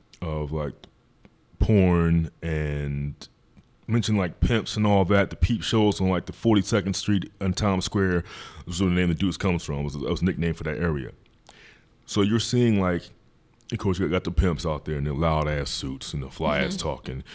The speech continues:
Speaker 1: but you're also seeing it from the point of view of the women who are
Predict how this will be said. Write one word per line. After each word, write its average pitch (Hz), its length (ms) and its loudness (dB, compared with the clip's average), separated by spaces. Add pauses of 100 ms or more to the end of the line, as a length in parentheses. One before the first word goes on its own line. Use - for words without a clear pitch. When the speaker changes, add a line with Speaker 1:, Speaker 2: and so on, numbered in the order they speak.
(240)
Speaker 1:
but 82 100 -2
you're 90 200 2
also 98 380 2
seeing 87 400 0
it 82 100 -4
from 85 280 -2
the 80 80 -2
point 85 280 0
of 78 80 -4
view 87 320 -2
of 78 560 -4 (320)
the 90 100 0
women 78 600 4 (440)
who 90 240 2
are 78 420 2